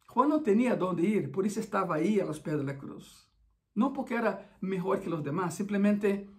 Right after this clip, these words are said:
como siendo el más jovencito del grupo, estaba perdido, no sabía qué hacer, y por eso estaba ahí a los pies de la cruz. Algunos de los seres amados más queridos de Cristo ahí estaban.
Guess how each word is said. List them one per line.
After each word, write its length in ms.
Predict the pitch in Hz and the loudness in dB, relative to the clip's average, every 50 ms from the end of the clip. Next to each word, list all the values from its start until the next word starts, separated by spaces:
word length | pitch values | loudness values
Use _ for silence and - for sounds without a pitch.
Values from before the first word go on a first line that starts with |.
| - _ _ _ _ _ _ _ | -20 _ _ _ _ _ _ _
como 200 | - 175 165 165 | -6 -4 -4 -4
siendo 260 | 160 - 214 214 196 | -2 -2 0 0 2
el 60 | 196 196 | 2 0
más 320 | 196 196 196 196 - - | 0 0 -2 -2 -4 -6
jovencito 520 | - - 165 175 190 - - - 226 220 208 | -4 -4 -2 -2 -2 -4 -4 -4 -4 -2 -2
del 100 | 190 - | -2 -2
grupo, 480 | 180 202 208 202 - 190 180 180 - - - - - _ _ _ _ _ _ _ _ | -2 -2 -4 -4 -4 -8 -8 -8 -10 -14 -20 -20 -20 _ _ _ _ _ _ _ _
estaba 280 | _ - 226 214 - - | _ -2 -2 -2 0 0
perdido, 420 | 208 175 160 165 196 220 170 185 | 0 -2 0 0 -2 -2 -2 -2
no 80 | 196 185 | -4 -2
sabía 280 | - 180 180 208 202 | -2 0 0 0 -2
qué 100 | - - | -2 -4
hacer, 460 | - - - 233 214 175 - - - - | -6 -4 -2 -2 -2 -2 -2 -8 -16 -10
y 80 | - 170 | -10 -8
por 200 | - - 196 202 | -4 -2 -2 -2
eso 140 | 202 - 190 | -2 -4 -6
estaba 300 | - - 185 180 180 180 | -6 -4 -4 -4 0 0
ahí 360 | 196 220 208 160 - - - - - - | 2 2 2 0 -2 -8 -16 -20 -20 -12
a 100 | - 165 | -10 -8
los 160 | 156 156 156 - | -6 -6 -8 -4
pies 420 | - 185 180 151 - - - - - - - _ _ _ _ _ _ _ _ - _ _ - - | -4 -2 -2 -2 -4 -6 -12 -18 -20 -20 -20 _ _ _ _ _ _ _ _ -20 _ _ -14 -6
de 160 | 151 156 170 | -2 0 0
la 160 | 165 170 170 | 0 0 -2
cruz. 500 | - 220 220 208 - - - - - - _ _ _ _ _ _ _ _ _ _ _ _ _ _ | -4 -4 -2 -2 -4 -4 -8 -14 -18 -20 _ _ _ _ _ _ _ _ _ _ _ _ _ _
Algunos 580 | 165 185 190 180 240 277 285 285 277 247 202 202 | 0 0 2 2 2 2 2 0 -2 -4 -2 -2
de 100 | 196 185 | -2 -2
los 360 | 185 180 180 - - - - - _ _ _ _ | -2 -4 -6 -6 -10 -12 -18 -20 _ _ _ _
seres 360 | - - - 220 226 226 220 | -8 2 4 4 6 6 4
amados 380 | 208 196 208 214 220 208 214 220 | 4 2 2 2 2 2 2 2
más 220 | 208 208 226 - | 2 2 0 0
queridos 440 | - - 190 190 214 226 - 214 180 | 0 0 2 2 2 0 0 0 0
de 120 | 175 160 | -2 -2
Cristo 320 | - 214 220 233 214 - 202 | -2 -2 -2 -2 -2 -2 -2
ahí 80 | 180 | -4
estaban. 500 | 208 202 - 226 208 208 - - - - | -4 -4 -2 -2 -2 -2 -2 -4 -8 -12